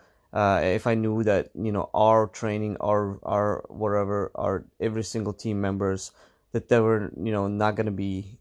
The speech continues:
eh, treated as a unit and treated with respect. Uh, and then you talk about advancing athletics in, in Latvia. How can you advance athletics in Latvia when you do this to your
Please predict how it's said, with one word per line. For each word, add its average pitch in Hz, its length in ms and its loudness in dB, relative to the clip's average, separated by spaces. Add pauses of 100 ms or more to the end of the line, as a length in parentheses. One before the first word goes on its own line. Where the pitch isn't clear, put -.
eh, 98 320 -8
treated 110 380 -4
as 95 120 -4
a 101 60 0
unit 101 460 -2
and 101 160 -8
treated 107 380 0
with 92 120 0
respect. 98 540 -2 (480)
Uh, 107 300 0 (140)
and 131 140 2
then 180 120 2
you 185 60 -2
talk 208 180 4
about 185 360 2 (100)
advancing 127 640 0
athletics 113 720 -2
in, 101 280 -4
in 104 160 -4
Latvia. 101 420 -2
How 147 120 2
can 117 200 -8
you 110 80 0
advance 104 400 -2
athletics 110 500 -4
in 101 60 -4
Latvia 104 420 -2
when 101 220 -2
you 101 100 -2
do 113 220 -2
this 107 260 -2
to - 160 -6
your 98 380 0